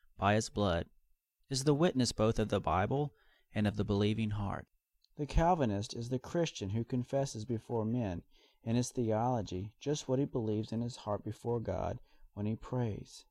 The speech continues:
He thanks and speaks at all times of the sovereign grace of God in the way that every Christian does when he pleads for the souls of others, or when he obeys the impulse of worship which rises unbidden within him,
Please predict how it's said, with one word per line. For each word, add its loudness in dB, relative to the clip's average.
He 0
thanks 0
and -2
speaks -4
at 0
all 4
times -2
of -4
the -6
sovereign 0
grace 0
of -8
God -2
in 4
the 6
way 4
that 2
every 2
Christian -4
does -4
when -4
he 0
pleads -4
for -12
the -4
souls -4
of -8
others, -2
or 2
when 4
he 0
obeys 2
the -2
impulse -4
of -8
worship -2
which -8
rises -2
unbidden -2
within -6
him, -8